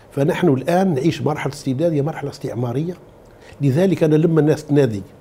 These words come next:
هذا التحرك، الحراك حرر الشعب الجزائري من الخوف، وأعطى فرصة للشعب الجزائري أن يتحرر مرة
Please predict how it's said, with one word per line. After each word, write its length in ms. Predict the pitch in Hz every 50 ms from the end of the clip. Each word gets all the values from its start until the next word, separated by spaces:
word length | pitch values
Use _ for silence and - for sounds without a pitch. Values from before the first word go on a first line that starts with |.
| - - - - - - - - - - - - - - - - -
هذا 320 | 143 117 120 190 160 147
التحرك، 760 | 151 135 147 - - 180 - - - 175 165 151 139 104 - -
الحراك 600 | 107 - - 131 143 165 160 156 - - - - - - - - - -
حرر 360 | - - 151 147 139 123 123 123
الشعب 380 | - - - 139 107 104 113
الجزائري 640 | 113 110 123 120 101 127 123 127 - 120 117 123 135 - - - - - 143 117 104 117 110 - - - - 135
من 140 | 135 127 120
الخوف، 540 | - - - - 123 110 95 - - - - - - - - - 120
وأعطى 520 | 107 107 - - - 127 143 143 - 127 110
فرصة 340 | - - 156 127 - 131
للشعب 360 | 113 110 107 - - - - 120
الجزائري 280 | 117 127 127 127 -
أن 100 | 131 127
يتحرر 680 | 123 113 - - - - - 123 127 127 123 113 117
مرة 280 | 113 123 120 120 120 -